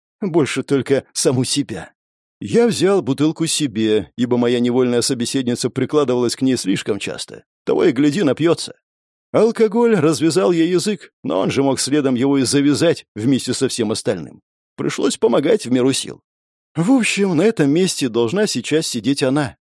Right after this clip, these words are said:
вздохнула Рина, запустив пальцы глубоко в волосы, будто собираясь их вырвать. "И ты, герой-любовник, сразу забыл бы про своих истеричек. И Корт за ней бегал бы с высунутым языком, и вообще..." Но случился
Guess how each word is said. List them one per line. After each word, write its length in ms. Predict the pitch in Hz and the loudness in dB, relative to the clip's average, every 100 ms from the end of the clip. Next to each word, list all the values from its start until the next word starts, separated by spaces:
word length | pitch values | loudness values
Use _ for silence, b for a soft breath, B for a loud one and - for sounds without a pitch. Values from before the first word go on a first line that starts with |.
| _ _ | _ _
вздохнула 580 | 110 101 123 - 117 110 | -8 -2 -2 -2 0 0
Рина, 400 | 123 127 117 107 | 0 0 0 -2
запустив 580 | 104 123 143 - 196 - | -4 -4 -6 -4 -6 0
пальцы 360 | 147 143 139 | 0 0 -2
глубоко 460 | 113 120 123 208 180 | -2 0 0 2 0
в 60 | |
волосы, 540 | 117 190 110 - 62 - - | 2 0 0 -4 -10 -14 -12
будто 300 | 135 139 135 | -4 -2 0
собираясь 500 | - 127 123 117 - | -2 0 0 0 0
их 160 | 131 123 | -4 -2
вырвать. 420 | 113 62 - - _ _ - | -2 -4 -10 -20 _ _ -2
"И 140 | 302 | 0
ты, 260 | - 254 254 | 0 0 0
герой-любовник, 840 | 143 180 208 160 139 180 170 143 | 2 4 6 4 4 4 4 2
сразу 340 | - 160 185 175 | 0 0 2 4
забыл 380 | 139 170 220 151 | 2 2 2 2
бы 120 | 113 | 0
про 140 | 127 | 0
своих 320 | - 139 123 | 0 0 0
истеричек. 640 | 147 - 151 127 - - _ _ _ - | -4 -2 -2 -4 -6 -16 _ _ _ -4
И 140 | 247 | -4
Корт 360 | 233 247 262 196 | -2 2 2 2
за 140 | 127 | 0
ней 140 | 131 120 | 0 2
бегал 320 | 131 123 123 | 0 0 0
бы 100 | 127 | 0
с 80 | - | 0
высунутым 460 | 147 139 123 131 | -2 0 0 0
языком, 500 | 113 127 143 139 123 | 0 0 2 2 0
и 80 | - | 0
вообще..." 560 | - - - - 123 - _ _ _ _ - | -2 -2 0 0 0 -6 _ _ _ _ -12
Но 260 | - - | -6 -4
случился 840 | 175 - - 165 - 185 - 160 | -4 -6 -4 -4 -2 -2 0 0